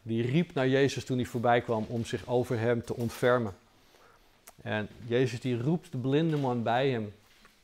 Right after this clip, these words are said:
En Jezus vraagt aan hem: "Wat wilt u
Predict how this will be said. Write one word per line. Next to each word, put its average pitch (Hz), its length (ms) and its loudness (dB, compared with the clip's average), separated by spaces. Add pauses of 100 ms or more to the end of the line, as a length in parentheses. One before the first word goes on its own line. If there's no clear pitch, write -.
(760)
En 113 480 2
Jezus 127 380 2
vraagt 156 500 0
aan 123 140 -2
hem: 95 180 -6 (920)
"Wat 175 240 8
wilt 135 440 6
u 160 280 4